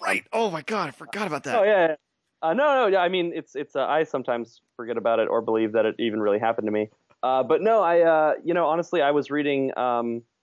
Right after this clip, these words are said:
Speaker 2: you know, I was reading some, uh, indie stuff, obviously, 'cause of, like, s-, some Vertigo stuff, uh, and some
Speaker 1: Yeah.
Speaker 2: Dark Horse stuff, a few Image things here and there.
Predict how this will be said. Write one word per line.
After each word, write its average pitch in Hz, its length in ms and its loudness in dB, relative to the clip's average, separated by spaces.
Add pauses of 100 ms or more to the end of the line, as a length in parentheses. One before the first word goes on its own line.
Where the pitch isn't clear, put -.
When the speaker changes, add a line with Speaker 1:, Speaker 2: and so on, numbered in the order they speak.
(460)
Speaker 2:
you - 100 -6
know, 180 80 0
I 165 80 2
was 147 120 0
reading 151 260 0
some, 123 480 -2 (160)
uh, 107 180 0
indie 120 240 -2
stuff, 117 240 -2
obviously, 107 480 -2
'cause - 140 -16
of, - 80 -8
like, 101 220 -2
s-, - 180 -20
some 117 320 -4
Vertigo 113 320 0
stuff, 110 420 0 (340)
uh, 85 120 -6
and 92 140 -4
some 113 80 -4
Speaker 1:
Yeah. 110 60 -2
Speaker 2:
Dark 110 160 0
Horse 110 200 -4
stuff, 107 240 -2 (160)
a 110 40 -20
few 110 200 -4
Image 110 260 -2
things 107 200 -2
here 110 160 0
and 104 100 0
there. 104 320 2